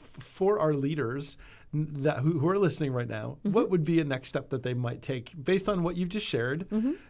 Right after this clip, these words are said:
Speaker 1: Is this an exercise they might try with their team?
Speaker 2: Yeah.
Speaker 1: Uh, is this for personal reflection? What would you, what kind of takeaway can you give us for
Speaker 2: I,
Speaker 1: today?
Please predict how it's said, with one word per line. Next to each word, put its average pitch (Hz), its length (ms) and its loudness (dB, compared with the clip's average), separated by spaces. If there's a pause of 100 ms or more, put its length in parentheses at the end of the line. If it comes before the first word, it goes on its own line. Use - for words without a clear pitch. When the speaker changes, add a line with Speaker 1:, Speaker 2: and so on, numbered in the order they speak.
(120)
Speaker 1:
Is 165 140 6
this 180 160 2
an 175 100 0
exercise 151 460 0
they 147 80 0
might 135 140 -4
try 135 160 -4
with 120 80 -4
their 123 100 -2
team? 240 640 0
Speaker 2:
Yeah. 294 420 2
Speaker 1:
Uh, 151 220 2
is 147 140 0
this 151 120 0
for 127 220 -4
personal 208 560 -2
reflection? 208 560 2
What 185 160 0
would 165 140 2
you, 165 300 4 (100)
what 220 160 0
kind 233 120 0
of 180 60 0
takeaway 131 420 -2
can 131 140 -4
you 117 60 -4
give 117 120 -4
us 110 100 -6
for - 120 2
Speaker 2:
I, 339 120 10
Speaker 1:
today? 277 180 4